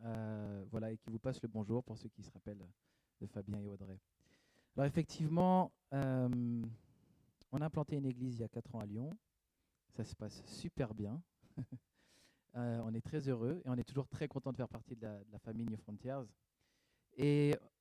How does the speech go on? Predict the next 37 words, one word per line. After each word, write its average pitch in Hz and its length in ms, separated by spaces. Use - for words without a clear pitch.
on 135 180
a, 143 380
et 123 80
particulièrement 123 640
moi, 156 360
vraiment 156 600
envie 156 360
de 107 80
faire 113 260
monter 151 800
en 117 560
envie 156 520
et 123 160
en 110 80
compétence 156 880
dans 139 140
l'évangélisation. 131 840
Euh, 107 400
et 113 80
c'est 117 140
quelque 123 180
chose, 147 160
moi, 127 100
qui 120 140
me 113 60
tient 120 220
vraiment 131 340
à 131 80
cœur, 185 380
qu'on 123 120
sui-, 123 300
qu'on 117 160
soit 120 140
pas 147 120
des 131 100
communautés 131 480
seulement 120 300